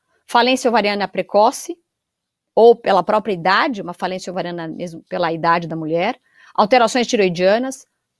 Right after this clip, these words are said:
au-, aumento da prolactina. Em quinze por cento, a infertilidade é causada por endometriose,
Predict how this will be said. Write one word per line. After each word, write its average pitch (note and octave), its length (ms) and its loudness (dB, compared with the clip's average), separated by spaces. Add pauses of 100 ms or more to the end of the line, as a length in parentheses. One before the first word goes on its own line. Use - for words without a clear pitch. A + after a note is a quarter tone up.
au-, F#3 260 0
aumento A3 400 2
da G#3+ 120 0
prolactina. A#3 720 -2 (420)
Em C4 120 4
quinze F4+ 320 4
por D4+ 140 -2
cento, C4+ 440 -2
a A#3 100 2
infertilidade A3 640 -2
é G3+ 40 -8
causada G3+ 400 -2
por G3 140 -4
endometriose, F3+ 800 -2